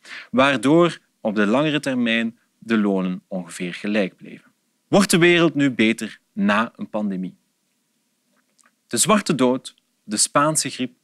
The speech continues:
en ook corona vandaag. Alle drie brachten ze ontzettend veel menselijk leed met zich mee.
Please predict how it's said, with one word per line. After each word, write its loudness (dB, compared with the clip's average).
en 0
ook -4
corona -2
vandaag. -12
Alle 2
drie 0
brachten -2
ze -2
ontzettend -4
veel -6
menselijk -6
leed 2
met -12
zich -18
mee. -20